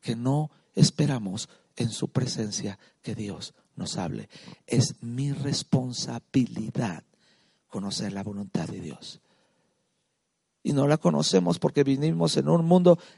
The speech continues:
lleno de, ah, tantas cosas, activismo.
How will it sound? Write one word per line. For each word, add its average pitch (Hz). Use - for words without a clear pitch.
lleno 190
de, 196
ah, 139
tantas 139
cosas, 208
activismo. 160